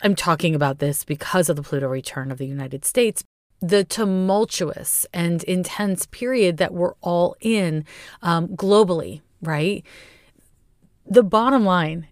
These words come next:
is that civil resistance by regular people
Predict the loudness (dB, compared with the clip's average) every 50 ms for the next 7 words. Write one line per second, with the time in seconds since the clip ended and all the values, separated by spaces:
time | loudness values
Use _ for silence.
0 | _ _ 2 2 4 4 0 -2 -2 -2 -6 -4 0 0 0 2 4 4 4 4
1 | 2 2 -2 -2 -2 2 0 0 0 0 -4 -4 -4 -4 -4 -6 -4 -4 -4 -4
2 | -4 -6 _ _ _ _ -10 -8 -6 -4 -4 -4 -4 -4 -4 -4 -4 -4 -4 0
3 | -2 -2 -2 -4 -4 -4 -6 -2 0 0 0 0 -2 -4 -8